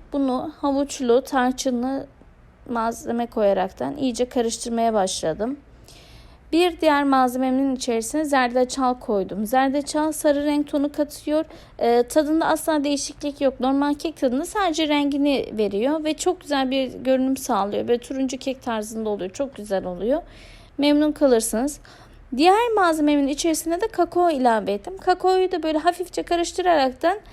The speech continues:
rengarenk bir görünüm sağlamasını istedim ben. Bu şekilde bunu yavaşça karıştırın. İyice çırparsanız her yeri kakaolu olur ama, e, yavaş yavaş karıştırırsanız alaca bulaca bir renk haline gelir, daha güzel olur.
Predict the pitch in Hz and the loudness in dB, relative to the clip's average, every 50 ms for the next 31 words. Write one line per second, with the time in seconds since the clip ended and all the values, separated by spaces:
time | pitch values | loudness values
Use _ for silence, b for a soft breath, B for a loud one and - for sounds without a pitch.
0 | B B B B - - 370 370 359 349 349 339 330 320 330 339 320 - 330 320 | B B B B -4 0 2 2 4 4 2 4 4 2 2 0 -2 -2 -2 -2
1 | 294 277 302 302 302 302 311 311 302 - 311 285 277 277 262 269 277 269 - 285 | -2 0 0 2 2 2 2 0 0 2 2 2 4 4 2 2 0 0 0 0
2 | 277 277 285 220 - - - 202 196 190 180 180 185 208 240 285 339 - B B | 0 0 -2 -4 -6 -4 -4 -4 -2 -2 -4 -4 -2 -2 -2 -2 -4 -6 B B
3 | B B B B B B B B - - 440 440 - 392 349 294 - 269 247 262 | B B B B B B B B -4 -2 0 0 2 0 0 0 -2 -2 0 2
4 | 277 269 294 302 302 311 302 302 311 320 320 320 302 - - 247 247 - 254 214 | 2 2 2 2 2 4 4 4 2 2 0 -2 -2 -2 -2 -4 -2 -2 0 0
5 | 220 214 - - 226 254 - - 320 311 330 320 320 - 339 320 302 339 320 285 | 0 -2 -4 -6 -8 -6 -4 -4 -2 -2 -4 -4 -4 -4 -4 -2 0 0 0 2
6 | 269 - 277 277 311 330 320 320 320 311 285 262 240 208 208 - - 208 202 - | 0 0 0 -2 -2 -2 -4 -2 -2 0 0 2 0 0 0 -2 -4 -6 -4 -4
7 | - 202 196 208 247 277 285 285 285 320 - - - - 294 294 294 302 311 320 | -2 -2 -2 0 0 0 0 -2 -2 -6 -8 -10 -4 -2 0 0 2 0 0 -2
8 | 311 B 277 311 B B B - - 220 220 220 226 226 233 254 285 302 349 330 | -4 B -16 -20 B B B -4 2 6 6 6 6 6 4 4 4 4 4 2
9 | 320 - 277 247 247 247 - - 247 233 247 240 - - 214 208 214 208 - - | 0 0 0 0 0 0 -2 -2 -2 -2 0 -2 -4 -6 -6 -6 -6 -6 -6 -4
10 | - 214 226 269 311 339 311 - B B B B B B B B _ - 277 311 | -4 -2 -2 -2 -2 -2 -4 -8 B B B B B B B B _ -2 0 2
11 | 330 320 277 - 330 294 302 285 302 302 269 - 302 285 254 277 269 269 277 277 | 2 0 0 -2 -4 -2 0 0 0 0 0 0 -2 -2 0 -2 -2 0 0 0
12 | 277 285 277 285 269 240 233 233 226 214 208 220 240 285 320 311 277 294 277 302 | -2 -2 -2 -2 -2 -2 0 -2 -4 -2 -2 -2 -2 -2 -2 -2 -2 0 0 0
13 | 302 262 247 214 208 196 196 175 190 226 302 381 | 0 0 0 -2 -2 -2 0 -2 -2 -2 -4 -4